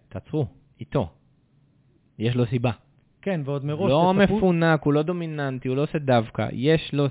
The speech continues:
Speaker 1: סיבה, ולרוב זה יהיה, כמו שציינת, באמת,
Speaker 2: כן,
Speaker 1: ריח
Speaker 2: ו-
Speaker 1: או רעש.
Speaker 2: תצפו שזה עומד לקרות בטיול, כי אני חושב שהאנשים שמגיעים למצב שהם ממש מתעצבנים על הכלב שלהם,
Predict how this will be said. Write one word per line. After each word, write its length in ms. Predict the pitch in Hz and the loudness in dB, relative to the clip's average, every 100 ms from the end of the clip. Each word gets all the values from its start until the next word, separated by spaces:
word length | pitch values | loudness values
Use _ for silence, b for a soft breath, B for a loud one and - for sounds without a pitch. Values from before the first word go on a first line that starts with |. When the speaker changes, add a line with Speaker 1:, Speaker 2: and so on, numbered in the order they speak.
| - | -2
Speaker 1:
סיבה, 380 | 110 123 202 226 | -4 0 0 0
ולרוב 440 | 135 120 127 143 | 0 4 6 4
זה 120 | 123 110 | 4 0
יהיה, 200 | 113 117 | 0 0
כמו 220 | 110 110 | -2 -6
שציינת, 560 | - 95 107 104 101 | -6 -10 -8 -8 -8
באמת, 420 | 95 95 95 98 - | -8 -6 -6 -8 -10
Speaker 2:
כן, 60 | |
Speaker 1:
ריח 520 | 98 123 156 151 - 127 | -4 0 0 0 -6 -10
Speaker 2:
ו- 180 | 147 | -10
Speaker 1:
או 180 | 98 98 | -8 -4
רעש. 500 | 104 139 127 - - - | -2 0 -2 -6 -14 -14
Speaker 2:
תצפו 500 | 151 - 147 226 226 | -14 -12 -6 -4 -4
שזה 300 | 185 127 147 | -6 -8 -6
עומד 300 | 147 151 131 | -4 -6 -8
לקרות 480 | 139 - 151 135 | -12 -10 -8 -8
בטיול, 600 | 127 135 139 143 147 117 180 | -10 -12 -4 -2 -2 -6 -12
כי 80 | 143 | -10
אני 120 | 139 | -10
חושב 220 | - 175 | -8 -8
שהאנשים 880 | - 202 170 147 127 - 220 196 180 | -4 -2 -2 -4 -6 -4 -2 0 -2
שמגיעים 800 | 139 147 143 - 143 127 139 190 | -6 -10 -10 -8 -8 -8 -4 0
למצב 300 | 180 156 160 | 0 -2 -6
שהם 160 | - 143 | -8 -8
ממש 280 | 139 151 - | -6 -6 -8
מתעצבנים 580 | - 151 127 139 147 | -10 -12 -10 -8 -6
על 80 | 143 | -8
הכלב 320 | 127 - 165 | -8 -8 -8
שלהם, 380 | 185 202 208 226 | -8 -8 -8 -6